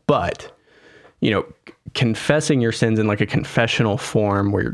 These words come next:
where it's just to a priest, and then the priest is the one who takes it to God, that's, like, totally twisting and warping what the Bible's telling us. We're supposed to confess our sins to each other, um,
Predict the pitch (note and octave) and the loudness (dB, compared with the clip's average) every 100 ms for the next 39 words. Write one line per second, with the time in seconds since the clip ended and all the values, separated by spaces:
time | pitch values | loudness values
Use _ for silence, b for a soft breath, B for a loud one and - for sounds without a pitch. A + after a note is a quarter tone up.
0 | - - - - A2+ - G2+ - - A#2+ | -4 -2 -2 -2 -4 -2 -4 -4 -2 0
1 | G#2+ G#2+ - G#2+ G2+ G2 F#2 - B2 A#2+ | 2 0 0 0 0 0 -2 0 0 0
2 | - G#2+ G2+ G#2 G#2 G#2 C3 G2+ G2+ G2 | 0 -2 0 0 2 0 0 0 -2 0
3 | - - G2+ G#2+ G#2 G2 B B B B | -4 -2 0 2 2 0 B B B B
4 | B B A2+ A#2 A#2+ - A2 F#2+ E2+ - | B B 2 2 2 2 2 2 -2 -6
5 | - _ _ _ - B2 A2+ G#2+ G#2 F#2+ | -20 _ _ _ 0 2 2 2 2 0
6 | - G2+ _ _ _ _ - A2+ G2+ - | -2 -6 _ _ _ _ -2 0 2 0
7 | G2 G2 F#2+ F#2 F#2 D#2 D2+ - - A2 | 0 0 2 0 0 -2 -2 -4 -4 0
8 | G#2 - G2 F#2 F2+ - - - F#2 G#1+ | 0 0 -2 0 -2 -2 -2 -2 -2 -4
9 | - - B B B B B B - C#3 | -6 -8 B B B B B B -2 0
10 | D#3 F#3 D#3+ D3 A#2 - B2 A#2 - - | 0 -2 -2 0 -2 0 0 0 -6 -10
11 | _ A#2 A2 - - A#2 A2+ A2 - - | _ 0 0 -2 0 2 2 0 -2 0
12 | A#2 - A2 - G#2 C3 D3+ - - B | 0 0 0 2 2 2 0 -2 -8 B
13 | B B B B - B2+ G#2+ G2 F2+ - | B B B B -2 0 2 2 0 -2